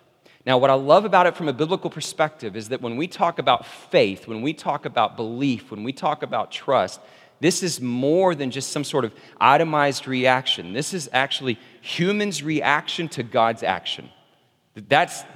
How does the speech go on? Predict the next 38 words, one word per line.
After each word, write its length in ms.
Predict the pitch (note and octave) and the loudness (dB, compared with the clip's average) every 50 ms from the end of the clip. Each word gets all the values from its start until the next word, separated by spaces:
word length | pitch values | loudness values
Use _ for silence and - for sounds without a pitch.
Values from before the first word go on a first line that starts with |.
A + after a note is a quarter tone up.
| G#2 | 2
that's 240 | B2 D3+ F3 F#3 - | 4 4 4 4 0
the 100 | - F3+ | -6 -8
sort 280 | - - - E3+ D#3 C#3 | -6 -4 -2 0 0 0
of 60 | - | -2
faith 340 | - - D3 C#3+ C3 A#2+ - | 0 0 2 2 2 0 -6
and 100 | B2 A2 | -8 -8
belief 300 | A2+ A2+ A#2 A2 - - | -6 -6 -6 -8 -8 -10
we're 40 | |
talking 360 | G2 - A#2 G2+ G2 F#2+ - E2+ | -10 -2 0 0 0 0 -4 -14
about. 280 | D#2 C#2+ C2 - - _ _ _ _ _ _ _ _ _ _ _ - | -14 -14 -16 -16 -20 _ _ _ _ _ _ _ _ _ _ _ -6
And 100 | B2+ C#3 | -4 0
so 120 | - D#3+ C3 | 2 2 2
how 280 | - - F#3 G#3+ B3 | 2 4 4 6 6
have 120 | B3+ G3+ F#3+ | 4 4 2
you 100 | A3+ A3 | -4 -2
reacted 720 | G3+ G3 F3 F3 G#3 A3 B3 A#3+ - - - A#2+ G#2+ G#2+ | -2 0 4 6 6 6 6 4 0 -4 -4 -4 -4 -4
to 80 | - - | -4 0
what 220 | C#3 D#3+ D#3 C#3 | 4 4 4 6
God 180 | D#3 D#3+ D#3+ E3 | 6 4 4 4
has 140 | F#3 E3 C3 | 2 -2 0
done? 260 | - A3+ A#3+ B2+ F#2+ - - - _ _ _ _ _ _ _ _ _ _ _ _ _ _ _ _ _ - | 0 0 0 0 -6 -12 -20 -20 _ _ _ _ _ _ _ _ _ _ _ _ _ _ _ _ _ 0
What 240 | C3 E3+ A3+ A3+ - | 4 4 4 4 2
can 140 | B3+ A3+ | -2 -2
you 100 | A3 G#3+ | -2 -2
point 460 | E3+ - - - G3+ A#3+ B3+ A#3+ - - | -4 -6 0 2 4 4 4 0 -4 -6
to 180 | - D#3+ C#3+ | -2 0 0
to 80 | C3+ B2+ | 0 -2
say, 220 | B2+ - D#3+ C#3+ | -4 -2 -2 -2
"This 280 | A#2+ C3 F3+ G#3 - - | -2 -2 -4 -4 -4 -6
is 120 | G#3 - | -6 0
how 100 | - E3 | 2 2
my 280 | D3+ C3+ C3+ D#3 F#3 G#3 | 2 2 2 0 0 0
life 320 | G3 G#3 G#3+ G3 E3 - | 0 2 2 2 2 -2
has 120 | - C#3+ B2+ | -6 -10 -8
been 200 | - D3+ E3 D#3+ | -6 -6 -6 -6
transfixed 600 | - - D#3+ D3 C3+ - - G#3 G#3+ G#3 - - | -4 -4 -4 -6 -6 -2 2 2 2 2 0 -12
and 120 | D3+ B2+ | -12 -12
transformed 680 | - - C#3 B2+ - - - - F#3+ G#3 G#3 G3 F#3 E3 | -8 -6 -8 -8 -8 -8 0 4 4 6 6 4 2 -2